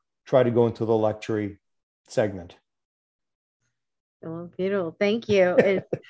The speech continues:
Speaker 2: um, just, uh, going in a different direction with the question. So, um,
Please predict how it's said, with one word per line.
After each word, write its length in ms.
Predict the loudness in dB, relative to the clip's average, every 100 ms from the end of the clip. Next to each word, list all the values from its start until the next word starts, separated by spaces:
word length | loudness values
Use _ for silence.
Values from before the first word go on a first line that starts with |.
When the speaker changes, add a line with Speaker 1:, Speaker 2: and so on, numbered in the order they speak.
| _ _ _ 0
Speaker 2:
um, 500 | 2 4 2 -2 -8 _ _ _ _
just, 180 | -18 -12
uh, 320 | -6 -6 -8 -12 -4
going 260 | 0 2 2
in 100 | 0
a 80 |
different 360 | 0 0 -2 0
direction 320 | 2 2 -2
with 100 | -4
the 80 | -6
question. 580 | -2 0 0 -2 -2 -4 0
So, 380 | 4 4 2 -6 -20 -20 _ -4
um, 420 | -2 -2 -4 -10